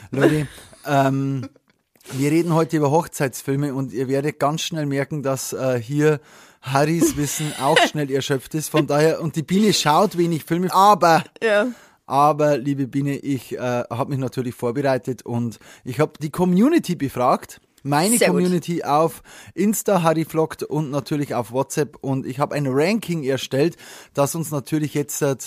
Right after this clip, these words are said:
Speaker 1: ähm, zum Thema Hochzeiten die Filme nicht ausgehen.
Speaker 2: Da bin ich sehr gespannt. Da bin
Speaker 1: Ja.
Speaker 2: ich sehr gespannt.
Speaker 1: Hast du
Speaker 2: Vielleicht hab ich ein bisschen, kriege ich dann, vielleicht kriege ich dann ein bisschen Input von dir. Vielleicht
Speaker 1: Ja,
Speaker 2: hab
Speaker 1: dass
Speaker 2: ich dann wieder
Speaker 1: du
Speaker 2: mehr Bock, sowas anzuschauen.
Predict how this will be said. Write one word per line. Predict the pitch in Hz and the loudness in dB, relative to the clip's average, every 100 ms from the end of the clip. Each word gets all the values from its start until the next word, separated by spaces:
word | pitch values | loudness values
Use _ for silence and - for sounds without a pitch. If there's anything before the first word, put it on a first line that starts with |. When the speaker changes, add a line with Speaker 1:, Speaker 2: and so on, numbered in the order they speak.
| - | -8
Speaker 1:
ähm, | 127 127 127 - - | -2 -2 -2 -8 -20
zum | - - 165 | -8 -2 -2
Thema | - 156 156 131 | -2 -2 -2 -2
Hochzeiten | 143 - - 135 - 135 | -2 -4 -4 -2 -2 -6
die | 123 131 | -6 -8
Filme | - 139 156 147 | -4 0 0 0
nicht | 131 143 143 | -2 -4 -4
ausgehen. | 117 123 - - 90 67 - - | -4 -4 -4 -10 -10 -12 -18 -6
Speaker 2:
Da | 220 | -4
bin | 208 208 | -2 -2
ich | 208 - _ - | -2 -6 _ -14
sehr | 208 220 220 196 | -8 4 4 4
gespannt. | 196 - 180 180 - - _ _ _ _ | 0 -6 -8 -8 -10 -20 _ _ _ _
Da | - 208 | -4 0
bin | 208 | 0
Speaker 1:
Ja. | 208 | 2
Speaker 2:
ich | |
sehr | 208 | 0
gespannt. | 208 180 214 | 0 2 2
Speaker 1:
Hast | |
du | 233 | 2
Speaker 2:
Vielleicht | 233 226 - _ - | 0 -2 -12 _ -6
hab | 208 | -6
ich | - | -4
ein | 226 | -6
bisschen, | 226 214 | -6 -6
kriege | 240 247 | -4 -2
ich | 247 | 0
dann, | 247 233 - | 0 -4 -6
vielleicht | - 294 - | -2 -2 0
kriege | 311 302 | -4 -4
ich | 302 | -2
dann | 277 | -2
ein | 269 | -2
bisschen | 320 311 320 302 | -2 -6 -4 -2
Input | 262 - 202 | -4 -6 -10
von | - 196 | -8 -8
dir. | 196 196 | -4 -6
Vielleicht | 196 220 240 - | -4 -2 -2 -4
Speaker 1:
Ja, | 123 139 117 | -8 -6 -4
Speaker 2:
hab | 143 | 0
Speaker 1:
dass | 240 | 0
Speaker 2:
ich | 277 - | 0 -2
dann | 262 | -2
wieder | 262 254 | 0 2
Speaker 1:
du | |
Speaker 2:
mehr | 247 247 | 2 0
Bock, | 233 208 - | 0 -2 -2
sowas | - 208 202 | -8 -6 -6
anzuschauen. | - 208 233 240 240 | -8 -8 -12 -12 -14